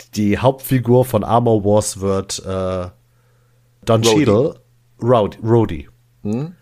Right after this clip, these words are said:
Speaker 1: Ich kann mir gut vorstellen, dass wir, äh, ein Crossover bekommen werden.
Speaker 2: Ja. Ich find's halt schade, dass Tony Stark nicht mehr da ist, um das alles mitzumachen.
Speaker 1: Mhm.
Speaker 2: Und ich will Justin Hammer in dieser Serie haben.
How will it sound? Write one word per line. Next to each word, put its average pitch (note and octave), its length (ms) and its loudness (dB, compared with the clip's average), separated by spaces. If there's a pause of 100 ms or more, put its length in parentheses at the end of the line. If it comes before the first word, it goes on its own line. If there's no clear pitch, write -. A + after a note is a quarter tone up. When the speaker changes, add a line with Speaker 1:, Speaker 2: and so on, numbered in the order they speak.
(1040)
Speaker 1:
Ich D3 160 -2
kann F3 160 0
mir D3+ 120 0
gut D#3 180 0
vorstellen, D3 440 0
dass B2+ 200 0
wir, A#2 400 4 (540)
äh, - 40 -16
ein C3 100 -8
Crossover F#2+ 480 -2
bekommen F2+ 360 -8
werden. D#2+ 320 -10 (1300)
Speaker 2:
Ja. F2 520 -2 (760)
Ich F#2+ 140 -12
find's B2 180 -6
halt G#2+ 140 -2
schade, A2 460 -4
dass A#2 180 -2
Tony A2+ 300 -2
Stark - 400 -4
nicht A2 160 -8
mehr F2+ 160 -2
da F2 320 -2
ist, - 340 -6
um C#3 160 -6
das C#3+ 200 -8
alles C#3+ 220 -4
mitzumachen. D3+ 600 -8 (640)
Speaker 1:
Mhm. A2+ 400 -4 (460)
Speaker 2:
Und G#2+ 220 -4
ich G#2 260 -10
will G#2 300 -2
Justin F#2+ 400 -6
Hammer F2 300 -8
in D2+ 160 -14
dieser D2+ 240 -12
Serie C#2 400 -10
haben. D2 220 -16